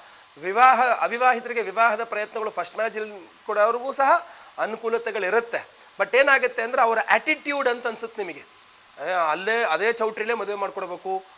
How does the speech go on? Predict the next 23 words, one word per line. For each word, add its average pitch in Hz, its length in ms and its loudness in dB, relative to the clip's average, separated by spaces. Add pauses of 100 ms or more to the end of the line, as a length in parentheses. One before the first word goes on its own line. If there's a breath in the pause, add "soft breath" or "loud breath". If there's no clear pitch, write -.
(100)
ಇಂಥದ್ದೇ 202 480 2
ಬಂಗಾರ 190 360 -2
ಹಾಕು, 175 200 -2
ಇದೇ 180 240 0
ರೀತಿಯಲ್ಲಿ 226 340 -4
ಮಾಡ್ಬೇಕು, 180 360 -10
ನಮ್ಮ 175 140 -10
ಕಡೆ 208 160 0
ಹಂಗೆ 196 220 -2
ಮಾಡ್ತಾರೆ, 214 220 -2
ನಮ್ಮ 180 120 -10
ಕಡೆ 180 100 -12
ನಮ್ಗೆ 175 180 -10
ಇಷ್ಟು 165 180 -6
ಮಾಡೋದಾದ್ರೆ 226 340 0
ಮಾತ್ರ 214 260 -6
ಮಾಡಿ", 202 220 -4
ಈ 226 220 -10
ಥರ 285 120 -2
ಏನೇನೋ 269 380 4
ರೂಲ್ಸ್‌ಗಳು 277 420 -4
ಹಾಕ್ತಾ 247 280 -2
ಇದ್ದಾರೆ, 226 280 0